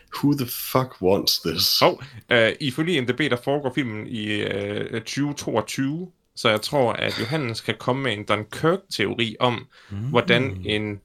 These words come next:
Speaker 2: virus fra tyve treogtyve inficerer
Speaker 3: Oh,
Speaker 2: tyve toogtyve.
Speaker 3: man.
Speaker 2: Det er, det er, det er highbrow.
Speaker 3: Jeg er hooked.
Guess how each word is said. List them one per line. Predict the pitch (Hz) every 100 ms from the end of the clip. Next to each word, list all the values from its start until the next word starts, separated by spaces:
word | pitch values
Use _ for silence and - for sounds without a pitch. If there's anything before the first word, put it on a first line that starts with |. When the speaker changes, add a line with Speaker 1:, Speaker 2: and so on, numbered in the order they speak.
| -
Speaker 2:
virus | 120 135 156 190 120 -
fra | 110
tyve | - 135 139 143
treogtyve | - 240 120 107 - 117 127 135 120
inficerer | 117 120 110 147 101
Speaker 3:
Oh, | 98
Speaker 2:
tyve | 110 123 120
toogtyve. | 131 131 104 - 104 98
Speaker 3:
man. | 101 _ _ _ _ _ - - _ _ 131
Speaker 2:
Det | 160 147 104
er, | 92 -
det | - 139 101
er, |
det | 123 139
er | 123
highbrow. | 113 - - 127 -
Speaker 3:
Jeg | 113
er |
hooked. | 113 -